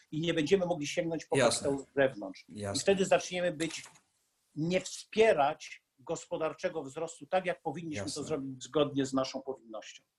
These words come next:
Speaker 2: I ostatnie pytanie jeszcze do pana, już też mocno spekulacyjne, ale zdaje się, że bankowcy do spekulacji są przyzwyczajeni.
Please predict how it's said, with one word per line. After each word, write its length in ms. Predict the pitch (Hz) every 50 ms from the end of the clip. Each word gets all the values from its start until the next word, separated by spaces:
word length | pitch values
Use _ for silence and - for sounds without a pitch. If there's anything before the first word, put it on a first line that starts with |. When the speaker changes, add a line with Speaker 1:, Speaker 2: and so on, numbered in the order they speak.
| _ _
Speaker 2:
I 120 | - 110 117
ostatnie 400 | 113 - - 131 127 123 123 107
pytanie 360 | 120 110 120 120 123 123 120
jeszcze 240 | 117 110 - - 123
do 120 | 107 110
pana, 260 | 104 - 113 113 113 107
już 120 | 101 -
też 160 | - 175 143
mocno 320 | 131 123 123 123 - 123 107
spekulacyjne, 720 | - - 117 107 - 117 107 95 95 - - 113 110 98
ale 140 | 92 95 101
zdaje 220 | 95 98 104 104 107
się, 120 | - 110
że 100 | 107 107
bankowcy 440 | 98 104 104 101 117 110 - - 113
do 100 | 107 101
spekulacji 580 | - - 113 110 - 113 104 104 101 - 110
są 160 | 101 - 107 104
przyzwyczajeni. 880 | 104 - 104 98 104 101 - 135 143 165 190 170 139 117 104 95 -